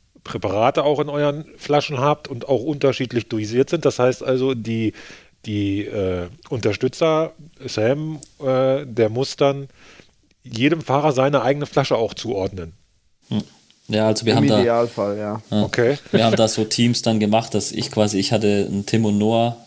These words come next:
Speaker 2: und der Chrissy, also der andere Betreuer, wo jetzt, äh, hauptsächlich hatte den Waterpoints war, wir hatten, der hatte dann quasi einen Louis und einen Sven. Von dem her wussten die Jungs dann schon auch,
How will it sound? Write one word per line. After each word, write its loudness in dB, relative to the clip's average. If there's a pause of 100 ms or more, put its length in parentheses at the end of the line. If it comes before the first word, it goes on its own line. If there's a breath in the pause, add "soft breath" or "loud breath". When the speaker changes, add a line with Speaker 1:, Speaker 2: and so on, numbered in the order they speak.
(140)
Speaker 2:
und -4
der -2
Chrissy, 2
also -2
der 0
andere 0
Betreuer, 0 (460 loud breath)
wo 2
jetzt, -2
äh, -2 (380)
hauptsächlich 2
hatte 4
den 0
Waterpoints 0
war, 2
wir -2
hatten, -2 (120)
der 0
hatte 0
dann 0
quasi 0
einen -2
Louis 2
und -2
einen -4
Sven. 0 (500 loud breath)
Von -2
dem 4
her 2 (100)
wussten 0
die -2
Jungs 2
dann 0
schon 0
auch, 2